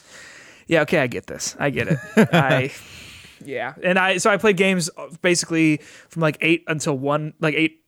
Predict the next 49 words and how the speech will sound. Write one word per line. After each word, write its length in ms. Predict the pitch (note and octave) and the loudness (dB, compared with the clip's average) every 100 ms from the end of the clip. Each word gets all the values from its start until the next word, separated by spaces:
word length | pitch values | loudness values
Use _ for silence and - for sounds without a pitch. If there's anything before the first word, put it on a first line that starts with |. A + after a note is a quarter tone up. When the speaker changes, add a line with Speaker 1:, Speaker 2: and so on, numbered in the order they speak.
| _ - | _ -12
Speaker 1:
P 200 | E3+ D#3 | -4 -2
M 140 | D3 | 0
until, 200 | C#3+ D3+ | -2 -2
like, 120 | C#3 | 0
one 160 | C#3+ C#3+ | 0 0
A 60 | |
M 180 | C#3+ C#3+ | 0 0
last 220 | D3+ C#3+ | -2 -2
night 220 | D#3+ D#3 D#3 | -2 -4 -4
with, 160 | C#3+ - - | -10 -10 -6
I 40 | D3 | -4
was 100 | C#3 | -4
doing 120 | C#3+ | -4
Apex 320 | C3+ D3+ C#3 | -4 -4 -6
and 60 | D3+ | -4
stuff. 240 | E3 D#3+ - - _ _ _ _ _ | -2 -2 -4 -20 _ _ _ _ _
The 60 | - | -2
whole 140 | G#3+ | 0
time 200 | G#3+ G3+ | 2 0
in 40 | |
the 60 | F3 | -2
chair, 400 | - F3 D#3 D3+ - _ _ _ | 0 0 2 -2 -8 _ _ _
wow. 380 | G#3 D#4 E3 A2 _ _ _ _ _ _ _ _ _ | 0 2 0 -6 _ _ _ _ _ _ _ _ _
Wow. 440 | C#4+ D#4+ A3 C3 - _ _ _ | 0 2 2 -2 -10 _ _ _
Gaming 300 | B3+ E4 D4 | -2 0 0
chairs, 360 | - F#3 C#3 C3+ | 2 2 0 0
huh? 220 | G3 C4+ - D5+ | 2 2 -2 -14
<laughs> 140 | D#5+ _ | -18 _
Who'd 160 | D4 | -2
have 80 | E4 | 0
thought? 440 | D#4 C#4 F3+ - _ _ _ - | 2 4 2 -2 _ _ _ -16
Speaker 2:
Y-, 120 | C#3 - | -14 -2
yeah, 260 | D#3+ A2+ | 0 0
so 420 | C#3+ F3+ E3 D#3+ G#2+ | -2 2 4 4 2
I 160 | C#3+ | 0
don't 100 | D#3+ | 2
know 180 | F3 E3 | 2 2
wh-, 160 | B2+ D3+ | 0 -2
what 260 | C3+ B2+ | -2 -2
features 380 | - D3 C3 G#2 | -4 -6 -4 -4
your 140 | A#2+ C3 | -4 -4
chair 280 | - G2+ | -4 -8
has, 240 | F#2+ G2 G2 | -6 -8 -8
but 80 | G#2+ | -4
mine 180 | A2 | -2
has 140 | C3 A2 | -2 -6
a 60 | |
neck 300 | F#2+ G2 - - | -8 -8 -4 0
pillow. 380 | B2 B2 D#3 | 2 2 -2